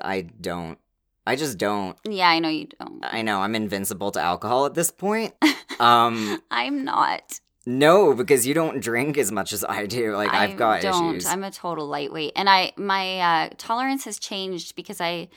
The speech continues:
Speaker 2: lost even more weight, but also I just don't drink. Like, I drink even less now. Like, I used to have wine every
Speaker 1: Yeah.
Speaker 2: night before bed, and now I stopped doing that as much, so.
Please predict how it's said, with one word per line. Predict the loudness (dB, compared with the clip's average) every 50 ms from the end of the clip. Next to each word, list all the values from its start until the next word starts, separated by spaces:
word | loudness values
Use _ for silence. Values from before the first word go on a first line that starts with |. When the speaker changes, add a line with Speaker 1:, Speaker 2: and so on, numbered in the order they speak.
| -20 -20 -20 -20 -20 -20 _ _ _ _
Speaker 2:
lost | -4 4 6 6 6 6 2 -4 -12 -14 -16 _ -14
even | -12 -10 -8 -8 -6
more | -6 -6 -4 -4 -4 -4
weight, | -4 -6 -6 -6 -6 -6 -8 _ _ _ _
but | -4 0
also | 2 2 2 2 0 -4 -6 -4 -4 -2 -2 -4 -4 -6 -8 -10 _ _ _ _ _ _ -6 -6
I | -6
just | -6 -6 -10 -8
don't | -6 -6 -6 -6 -8
drink. | -8 -8 -8 -8 -12 -18 _ _
Like, | -8 -8 -6 -6
I | -8 -10
drink | -8 -6 -8 -8 -8
even | -8 -8 -8 -6 -6
less | -6 -6 -8 -10 -10 -10
now. | -8 -6 -6 -6 -6 -8 -10 -14
Like, | -16 -14 -12
I | -10
used | -10 -10 -10 -12
to | -12 -12
have | -10 -10 -8
wine | -6 -6 -4 -4 -4 -4
every | -4 -4 -4
Speaker 1:
Yeah. | -4 -4
Speaker 2:
night | -4 -6 -8 -10
before | -12 -16 -12 -10 -10 -8
bed, | -6 -6 -6 -6
and | -6 -8
now | -8 -8 -8
I | -8 -10 -12
stopped | -12 -10 -8 -8 -8 -8 -8 -14 -18 _ _
doing | -14 -10 -10 -8 -8
that | -8 -8 -8 -8 -8
as | -10 -10 -8
much, | -10 -10 -10 -10 -10
so. | -10 -10 -8 -8 -10 -12